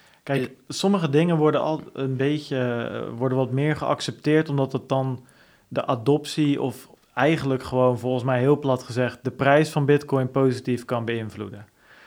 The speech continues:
Speaker 1: En Bakt, weet je, nou, dat geeft dan de mogelijkheid om, eh, om,
Speaker 2: Voor die,
Speaker 1: om, om,
Speaker 2: voor die
Speaker 1: om
Speaker 2: bergen institutionele
Speaker 1: <laughs>
Speaker 2: beleggers die daar staan.
Speaker 1: om voor die, voor die institutional investors, om dan ook te gaan beleggen in Bitcoin. En er was dan Bitcoin als onderpand, dus dan moest er ook Bitcoin gekocht worden. Nou, dat is natuurlijk fijn voor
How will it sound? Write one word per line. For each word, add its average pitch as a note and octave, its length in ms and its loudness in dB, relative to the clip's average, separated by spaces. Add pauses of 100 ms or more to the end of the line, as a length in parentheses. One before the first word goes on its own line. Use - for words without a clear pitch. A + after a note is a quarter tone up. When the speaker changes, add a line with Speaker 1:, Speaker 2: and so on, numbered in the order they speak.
(260)
Speaker 1:
En B2 200 -4
Bakt, D#3 360 6
weet C#3 240 0
je, D3 80 -4
nou, C3 180 0
dat A#2+ 120 -4
geeft C3+ 260 -2
dan C3+ 120 -2
de B2+ 60 0
mogelijkheid B2+ 760 0
om, A#2+ 280 -6
eh, A#2+ 320 -4
om, - 60 -10
Speaker 2:
Voor B2 100 -8
die, A2+ 120 2
Speaker 1:
om, C3 140 -4
om, C3 80 0
Speaker 2:
voor C3 80 0
die C3 80 2
Speaker 1:
om C3+ 60 2
Speaker 2:
bergen C3 520 6
institutionele B2 880 6
Speaker 1:
<laughs> A#2 40 8
Speaker 2:
beleggers C#3 360 8
die B2 120 2
daar A2 100 -2
staan. A#2+ 260 2
Speaker 1:
om C3+ 80 6
voor C#3+ 140 4
die, C#3+ 260 0
voor C#3 240 0
die C3+ 120 2
institutional C3+ 760 -2
investors, C3+ 680 0
om C3 160 -2
dan B2+ 240 0
ook C#3+ 180 2
te D3+ 80 -6
gaan C3+ 180 0
beleggen C3 300 2
in B2+ 100 0
Bitcoin. C3 520 0
En B2 160 -4
er B2 80 -2
was B2+ 220 2
dan B2+ 140 -4
Bitcoin C3 400 -2
als A2+ 140 -8
onderpand, C3+ 800 0
dus C3 200 0
dan B2+ 100 -2
moest B2 180 -6
er A#2 60 -6
ook A#2 120 -6
Bitcoin C3+ 380 -2
gekocht A#2+ 360 -6
worden. A#2+ 320 -2
Nou, B2 200 2
dat A#2 160 -4
is A#2 120 -6
natuurlijk A#2+ 340 -6
fijn C3+ 540 -2
voor B2 600 -2